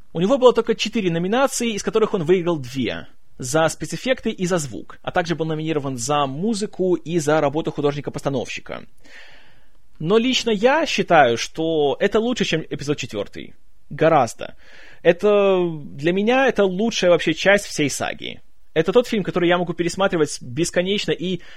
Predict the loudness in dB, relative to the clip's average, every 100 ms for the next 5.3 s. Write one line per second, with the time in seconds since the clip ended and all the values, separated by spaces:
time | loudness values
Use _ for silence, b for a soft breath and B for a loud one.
0 | B -2 2 2 2 0 0 -2 -2 -2
1 | -2 -2 -2 2 4 4 2 0 0 -2
2 | -2 -2 -2 -4 -10 -12 B B -4 2
3 | 2 2 0 -2 -2 -2 -2 0 0 0
4 | -2 -4 -6 -4 0 2 2 2 2 0
5 | 0 0 -2